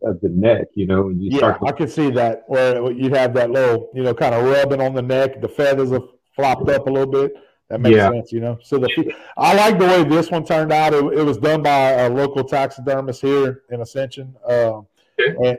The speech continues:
Speaker 2: and it came out good. It came out good. I, I was very
Speaker 1: That's a
Speaker 2: happy with it, I have to say,
Speaker 1: Yeah.
Speaker 2: you know.
Speaker 1: Yeah,
Speaker 2: But that was
Speaker 1: it
Speaker 2: a good question, Chaz. I, I like that. Hang, by the neck, I don't know if I've seen one by the neck that I could remember, but, uh, I always see the hanging mounts typically by the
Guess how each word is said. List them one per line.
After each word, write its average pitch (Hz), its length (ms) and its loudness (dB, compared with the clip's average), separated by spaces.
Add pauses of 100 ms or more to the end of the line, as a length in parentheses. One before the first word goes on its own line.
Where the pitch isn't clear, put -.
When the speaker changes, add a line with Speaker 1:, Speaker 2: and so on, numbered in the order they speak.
(100)
Speaker 2:
and 139 100 0
it 156 100 0
came 208 200 2
out 220 200 2
good. 180 240 2
It 120 140 0
came 143 220 0
out 139 180 2
good. 127 300 2
I, 123 160 0
I 120 160 0
was 110 160 -4
very 131 300 2
Speaker 1:
That's 123 120 0
a 135 60 -2
Speaker 2:
happy 123 240 0
with 113 240 0
it, 113 80 -2
I 113 100 0
have 117 180 -4
to 107 60 -20
say, 120 320 -6
Speaker 1:
Yeah. - 260 -18
Speaker 2:
you 117 100 -10
know. 117 160 -8 (500)
Speaker 1:
Yeah, 127 160 6
Speaker 2:
But 139 60 6
that - 200 4
was - 80 4
Speaker 1:
it - 40 -2
Speaker 2:
a - 20 -4
good 160 180 0
question, 151 380 -2
Chaz. 139 340 2
I, 143 60 4
I 139 200 2
like 147 260 2
that. 123 240 0 (120)
Hang, 143 240 -4 (260)
by 180 200 4
the 185 80 4
neck, 175 320 0
I 180 80 2
don't 220 100 2
know 160 120 4
if 147 120 -2
I've 135 160 0
seen 160 300 -4
one 131 340 -2
by 123 180 0
the 123 100 0
neck 127 260 0
that 127 120 2
I 123 80 2
could 120 180 -4
remember, 113 500 -4
but, 113 240 -2
uh, 117 240 0
I 165 160 2
always 156 220 0
see 143 320 -2 (120)
the 127 100 -4
hanging 143 280 -4
mounts 123 240 -2
typically 123 440 -6
by 110 220 -4
the 87 80 -20